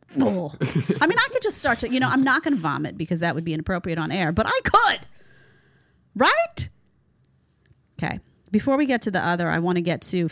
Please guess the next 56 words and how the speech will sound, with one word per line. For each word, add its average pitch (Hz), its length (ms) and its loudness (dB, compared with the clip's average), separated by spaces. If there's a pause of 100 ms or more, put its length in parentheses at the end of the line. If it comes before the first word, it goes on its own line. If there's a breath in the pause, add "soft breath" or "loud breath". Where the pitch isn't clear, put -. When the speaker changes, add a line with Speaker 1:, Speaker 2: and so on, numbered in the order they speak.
Speaker 1:
we're 196 120 0
gonna 208 120 2
start 185 220 0
at 143 80 -4
fifty 180 280 -2
forty, 180 260 -2
but 165 120 -2
I 180 80 -2
wanna 196 160 -2
read 170 140 -4
the 147 40 -6
chats. - 600 -6
I - 100 -4
have 180 120 0
a 151 40 -6
bunch 156 220 -4
in 170 60 -4
here. 151 260 -2
Christopher 214 300 -2
Huber, 185 440 -2 (160)
give 175 140 -4
five 175 200 -2
bucks, 170 160 -4
keep 208 200 -4
it 180 80 0
up. 175 300 -2
This 277 200 -4
looks - 180 -6
like 370 160 0
a 233 40 0
little 220 220 -2
dancing 165 460 0
something. 185 240 -4
Is 208 60 -6
that 381 160 0
a - 40 -18
pom-pom 269 560 2
or 190 80 0
weights? 202 340 0
Oh, 508 200 6
it's - 100 0
weights, 330 420 0
right? 202 340 0 (460 soft breath)
Speaker 2:
Yep. 104 240 -8 (960)
Speaker 1:
I 180 120 -2
do 160 160 -6
lift 151 200 -10
weights. - 400 -14
I 208 100 -2
appreciate 233 420 -4
the 202 80 -8
bandana 185 380 -4
as 170 140 -4
well. 165 240 -6 (380 loud breath)
John 254 240 2
Bristol, 254 640 0